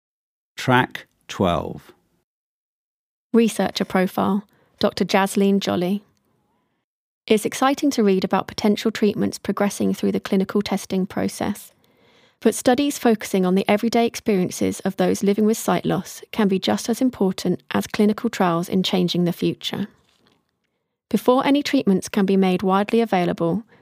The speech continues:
Speaker 2: they need to clear a series of hurdles with medicines regulators and the N H S by demonstrating they make a significant difference to day-to-day life.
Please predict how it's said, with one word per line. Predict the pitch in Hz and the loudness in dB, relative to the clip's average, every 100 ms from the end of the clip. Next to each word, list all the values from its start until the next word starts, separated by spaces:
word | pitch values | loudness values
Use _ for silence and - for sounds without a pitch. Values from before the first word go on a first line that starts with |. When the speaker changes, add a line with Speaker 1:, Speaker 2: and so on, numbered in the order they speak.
| _ | _
Speaker 2:
they | - 190 | 0 2
need | 196 | 2
to | - | -2
clear | - 214 175 | -2 0 0
a | |
series | 190 - 190 202 220 | 0 2 4 2 0
of | 233 | -2
hurdles | 214 185 180 175 - | 0 0 0 -2 -4
with | 196 190 | -6 0
medicines | 185 185 196 - 185 175 | 0 0 -2 -2 -2 -2
regulators | 165 180 156 - - 202 - - - _ | -2 -2 -2 -4 -6 -6 -8 -20 -20 _
and | 190 | 2
the | 185 | 2
N | 196 | 2
H | 202 220 - | 2 0 0
S | 175 196 - - _ _ _ _ | 0 -2 -12 -20 _ _ _ _
by | 220 | 0
demonstrating | 196 214 226 247 208 190 - 196 | 2 4 2 2 2 0 0 0
they | 185 | 2
make | 180 175 - | 2 0 -4
a | |
significant | - 190 202 - - 226 | -6 0 0 0 -2 0
difference | 202 190 180 - | 0 0 -2 -4
to | - | -4
day-to-day | 180 170 175 - 165 | 0 0 -2 -4 -2
life. | 165 135 - - - | 0 -2 -4 -10 -18